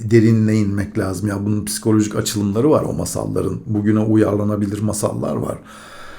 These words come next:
Dolayısıyla bir şeyleri hızlı yapmaya çalışmayın.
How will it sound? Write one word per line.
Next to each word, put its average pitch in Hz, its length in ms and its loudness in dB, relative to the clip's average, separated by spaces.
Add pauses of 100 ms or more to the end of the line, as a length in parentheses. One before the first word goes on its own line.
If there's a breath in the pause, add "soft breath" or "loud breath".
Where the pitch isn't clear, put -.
(260 loud breath)
Dolayısıyla 117 760 4 (360)
bir 110 220 0
şeyleri 127 360 6
hızlı 117 340 6
yapmaya 110 420 4
çalışmayın. 107 600 -2